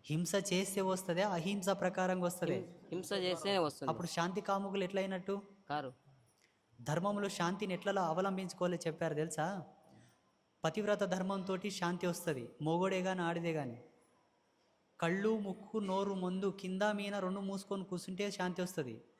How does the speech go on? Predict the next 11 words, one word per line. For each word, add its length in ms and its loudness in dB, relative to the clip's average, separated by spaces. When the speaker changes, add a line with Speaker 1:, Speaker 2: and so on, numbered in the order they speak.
Speaker 2:
ఆ, 140 -14
Speaker 1:
కింద 160 4
Speaker 2:
ఆ. 40 4
Speaker 1:
తెరుచుకున్నా, 500 0
నో-, 260 -2
మీన 240 -2
తెరుచుకున్నా 440 -2
శాంతి 300 0
రాదు. 220 2
Speaker 2:
రాదు 200 -10
శాంతి. 260 -14